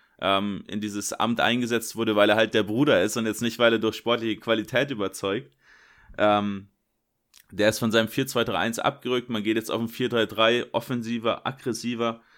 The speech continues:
ähm, und versucht eben quasi die Flügelspieler, auch die Achter, ohne Restriktionen spielen zu lassen, ähm, viele Konter über die Flügel zu agieren,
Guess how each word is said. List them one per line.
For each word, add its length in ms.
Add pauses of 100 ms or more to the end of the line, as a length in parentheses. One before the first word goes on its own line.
(300)
ähm, 260
und 100
versucht 420
eben 440 (380)
quasi 400
die 120
Flügelspieler, 720
auch 120
die 180
Achter, 480
ohne 300
Restriktionen 720
spielen 360
zu 120
lassen, 460 (360)
ähm, 320
viele 260
Konter 580 (840)
über 160
die 100
Flügel 400
zu 180
agieren, 520